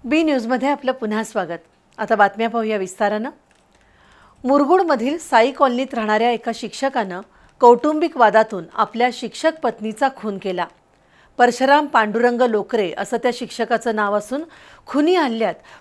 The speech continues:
पंचेचाळीस वर्षाच्या शिक्षिका सविता परशुराम लोकरे यांचा मृत्यू झालाय.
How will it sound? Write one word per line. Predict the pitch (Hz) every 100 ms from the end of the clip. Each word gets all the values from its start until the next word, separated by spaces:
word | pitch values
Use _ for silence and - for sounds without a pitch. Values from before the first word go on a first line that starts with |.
| -
पंचेचाळीस | 254 240 285 320 330 311
वर्षाच्या | 233 233 233 254
शिक्षिका | 247 233 - 269 208 190
सविता | - 226 247 247 277
परशुराम | 277 202 - 214 214
लोकरे | 208 190 220 190
यांचा | 175 202 - 220
मृत्यू | 208 - 214
झालाय. | 196 175